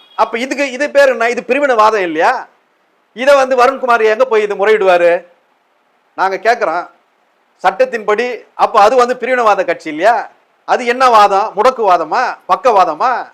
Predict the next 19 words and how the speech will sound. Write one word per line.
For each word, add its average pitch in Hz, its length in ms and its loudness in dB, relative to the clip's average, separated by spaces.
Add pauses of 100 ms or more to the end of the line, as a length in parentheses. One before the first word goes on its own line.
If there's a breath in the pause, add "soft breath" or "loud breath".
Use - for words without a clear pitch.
(260)
இதை 226 200 0
வந்து 254 160 0
கேட்கறதுக்கு, 220 720 0
அ, 175 680 0
வருண்குமார் 214 300 -4
ஐ 196 140 0
பி 202 120 -14
எஸ்க்கு 196 120 -16
வந்து 180 200 -12
துணிவு 220 300 -4
இருக்குதா? 180 420 -2 (340)
கேள்வி 240 240 2
கேட்பாரா? 208 640 0 (380)
இது 156 160 -12
எல்லாம் 185 300 -2
கேட்கறதுக்கு 196 640 -4
துப்பு 180 200 -12
இல்லாத 180 300 0
நீங்க 170 880 -2